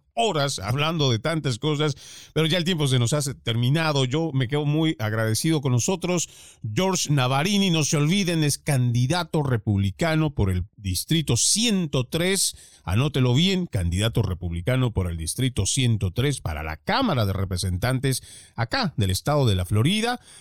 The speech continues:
Él tiene un currículum realmente impresionante y ha sido un honor para nosotros tenerte aquí en Entre Líneas, George.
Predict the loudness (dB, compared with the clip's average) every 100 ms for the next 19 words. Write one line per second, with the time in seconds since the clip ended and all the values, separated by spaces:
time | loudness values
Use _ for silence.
0 | -2 0 2 2 4 2 2 2 2 2
1 | 2 2 2 2 2 2 4 2 2 0
2 | 2 2 2 2 2 2 4 4 4 2
3 | 0 0 0 2 0 2 0 2 0 2
4 | 0 0 2 2 2 2 0 0 2 2
5 | 2 -2 -2 -2 -2